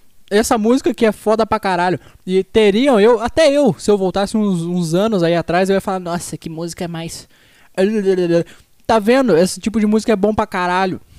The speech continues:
Você que faz um pré-julgamento, pare de julgar. <laughs> Para de julgar as coisas agora, cara.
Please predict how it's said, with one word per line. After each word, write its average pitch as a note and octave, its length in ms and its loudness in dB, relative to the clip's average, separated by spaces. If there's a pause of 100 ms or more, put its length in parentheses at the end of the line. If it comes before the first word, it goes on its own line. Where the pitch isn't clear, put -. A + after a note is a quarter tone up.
(220)
Você E3+ 260 -4
que - 80 -12
faz G3+ 220 0
um F#3 100 -4
pré-julgamento, F#3+ 840 -4
pare G3 320 -2
de F3+ 140 -4
julgar. F3 540 0 (100)
<laughs> - 260 -20
Para G#3+ 200 0
de G3 60 -2
julgar G3 300 2
as F#3+ 160 -8
coisas G3 280 2
agora, E3 360 0
cara. A2+ 200 -10